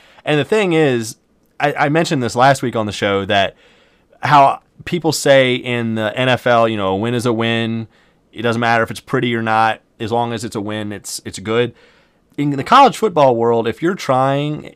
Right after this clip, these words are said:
to get one of those top spots in the, uh, in the top twenty-five or in the top four for the playoffs and things like that in the college football playoffs, you have to win dominantly. Because, I mean, if you're just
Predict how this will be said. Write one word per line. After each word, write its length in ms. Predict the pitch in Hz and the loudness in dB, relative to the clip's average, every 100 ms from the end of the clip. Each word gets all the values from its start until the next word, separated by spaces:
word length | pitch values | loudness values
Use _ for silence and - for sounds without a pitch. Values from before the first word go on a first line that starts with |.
| - | -14
to 180 | - 120 | -8 -8
get 420 | 101 110 120 - | -6 -4 -4 -4
one 220 | 110 113 113 | -8 -6 -4
of 60 | |
those 400 | 110 107 98 - | -4 -6 -8 -12
top 360 | - 120 120 - | -4 0 0 0
spots 600 | - 107 110 117 - - _ | 0 4 4 4 -2 -14 _
in 260 | 120 113 107 | -8 -6 -6
the, 320 | 104 98 98 | -8 -8 -6
uh, 340 | 95 90 90 - - | -4 -4 -6 -10 -14
in 140 | 110 | -12
the 60 | 107 | -6
top 280 | - 113 - | 0 0 -2
twenty-five 840 | 120 117 - 113 113 113 113 110 | -8 -8 -2 0 2 0 -2 -4
or 180 | 101 107 | -6 -6
in 140 | 104 104 | -6 -8
the 240 | 95 92 _ - | -8 -10 _ -4
top 260 | 117 - | -2 -2
four 380 | - 113 117 113 | -4 -2 0 -2
for 120 | - | -4
the 100 | 104 | -10
playoffs 580 | - 113 123 123 120 - | -6 -2 0 0 -2 -8
and 120 | 120 | -10
things 220 | 131 123 | -6 -4
like 160 | 123 120 | -6 -4
that 140 | 131 | -4
in 60 | 113 | -4
the 60 | 101 | -6
college 320 | 117 113 110 | -4 -4 -6
football 260 | 117 117 | -8 -6
playoffs, 440 | 113 123 131 131 - _ _ _ _ _ _ _ _ _ _ | -4 -4 -4 -6 -12 _ _ _ _ _ _ _ _ _ _
you 240 | 165 208 | 0 0
have 320 | 131 143 147 - | 4 4 4 0
to 100 | 113 | -4
win 220 | 101 95 | -4 -2
dominantly. 600 | 92 90 87 85 87 82 | -2 -2 -6 -10 -12 -10
Because, 300 | 110 120 135 | -6 -2 0
I 80 | 139 | 0
mean, 140 | 147 | 0
if 100 | 147 | -4
you're 140 | 254 240 | -4 -4
just 420 | 208 185 - | -2 -2 -4